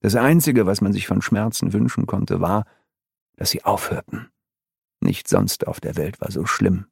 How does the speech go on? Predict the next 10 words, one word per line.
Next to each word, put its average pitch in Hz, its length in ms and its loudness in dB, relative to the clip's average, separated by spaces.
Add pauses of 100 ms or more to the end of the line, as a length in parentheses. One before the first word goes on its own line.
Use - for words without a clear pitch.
(180)
wie - 180 -10
körperlicher - 600 -6
Schmerz. - 480 -6 (760)
Angesichts 120 540 4
von 104 180 2
Schmerzen 107 580 2
gibt - 200 -4
es - 140 -4
keine 98 280 2
Helden, 95 400 0